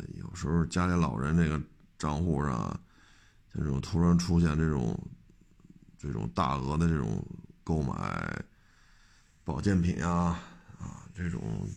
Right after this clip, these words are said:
这个那个的啊，还是得注意家庭的节奏吧。因为这种案子呀，你说把钱要回来，难度还是相当高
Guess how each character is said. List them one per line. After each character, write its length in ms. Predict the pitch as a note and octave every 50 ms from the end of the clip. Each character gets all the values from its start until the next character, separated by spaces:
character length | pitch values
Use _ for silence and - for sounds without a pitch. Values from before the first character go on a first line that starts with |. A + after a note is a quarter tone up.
| - -
这 120 | - G2
个 140 | D2+ C#2 E2+
那 220 | F2+ F2 D#2+ D2+ E2
个 300 | F2+ G2+ F#2+ F2+ D#2+ B1+
的 580 | - - - - - - _ - - - -
啊， 160 | - - - - _ _ _ _ _ - - - - _ _ _ _ _ _ _ _ _
还 160 | - - F#2
是 300 | E2+ G2 G2+ F#2 F2 E2+
得 240 | D#2+ E2 C#2+ D2 D#2
注 240 | - - F#2 E2+ F2
意 80 | E2+
家 240 | E2+ F#2 G2 F2+ F#2
庭 180 | F2+ F#2 F2 F2
的 240 | F2 F2 E2 D#2 D2
节 260 | - - D2 C#2+ E2
奏 180 | F2+ G2+ F#2 C#2+ A#1+
吧。 340 | - - - - - - - - - - -
因 160 | - - E2+
为 60 | F2 F2
这 160 | F#2 G#2 F2+
种 120 | E2+ D#2+
案 240 | - F2 G2 F2+ E2+
子 60 | D2
呀， 260 | C2+ C2+ A1 G1+ G1+ - - - _ _ _ _ _ _ _ - -
你 80 | -
说 120 | E2+ F#2+ F2+
把 120 | D2+ C2+
钱 380 | B1 - - - - D2 E2+ F#2+
要 220 | G2+ F#2+ D2+ A1+ G1+
回 140 | - A1
来， 120 | G1+ G1+ G1+ - - - - _ _ _ - - _ _ _
难 320 | - A1+ C#2 D2+ D#2+ F2
度 160 | F2 E2+ D2
还 120 | D2 D#2+ D#2
是 80 | C#2+
相 220 | C2+ - - D2+ D2+
当 160 | C2+ A1+ G1+
高 260 | - - - G1+ G1+